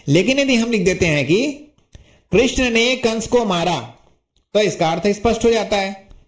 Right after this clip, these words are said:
तब जरूरत के हिसाब से हमने क्या लगा दिया यहां पर? ये ने संबंध तत्व लगा दिया और को संबंध तत्व लगा दिया। कृष्ण ने कंस को मारा, तो इसको प्रत्यय भी बोलते हैं, इसका विभक्ति भी बोलते हैं, परसर्ग भी बोलते हैं, कारक चिन्ह भी बोलते हैं।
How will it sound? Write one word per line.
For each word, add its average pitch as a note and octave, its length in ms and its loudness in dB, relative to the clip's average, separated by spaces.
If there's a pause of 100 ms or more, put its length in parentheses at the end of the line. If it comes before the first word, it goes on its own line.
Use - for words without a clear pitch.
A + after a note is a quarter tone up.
(260)
तब G#3 140 2
जरूरत F#3 320 2
के A#3 60 4
हिसाब A3 320 0
से A3 80 0
हमने G#3+ 220 0
क्या G#3+ 180 2
लगा A3 240 0
दिया A#3 180 0
यहां A3+ 200 -4
पर? C#4 420 -4 (280)
ये F3 120 2
ने G3+ 240 2
संबंध A3 440 -2
तत्व A#3 200 0
लगा A3+ 260 -2
दिया A#3 420 -4 (240)
और C#3+ 100 -2
को F#3 240 2
संबंध G3 360 -2
तत्व G#3 280 0
लगा G#3 240 0
दिया। G#3 220 0 (520)
कृष्ण A3+ 380 0
ने G3 300 0
कंस F#3 380 -6
को F#3+ 140 -2
मारा, F3 300 -2 (360)
तो D#3+ 60 0
इसको G3+ 200 0
प्रत्यय F#3 400 0
भी G3 120 2
बोलते F#3+ 280 0
हैं, F#3+ 380 -4 (360)
इसका D#3 220 -2
विभक्ति D3+ 460 0
भी F#3+ 140 2
बोलते F3+ 280 0
हैं, F#3+ 280 -2
परसर्ग E3+ 420 0
भी F#3+ 160 0
बोलते F#3 300 0
हैं, F#3+ 160 0
कारक C#3 300 -2
चिन्ह F3+ 240 0
भी F3+ 120 2
बोलते E3+ 260 -2
हैं। D#3+ 260 -4